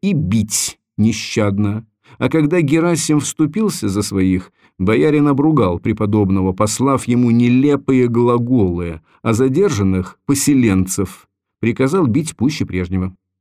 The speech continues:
Различные условия содействовали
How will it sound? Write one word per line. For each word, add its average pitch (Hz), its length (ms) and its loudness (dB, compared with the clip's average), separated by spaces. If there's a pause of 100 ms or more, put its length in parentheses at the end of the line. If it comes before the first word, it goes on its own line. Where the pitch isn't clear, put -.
(1000)
Различные 127 640 0
условия 156 560 0
содействовали 139 880 -2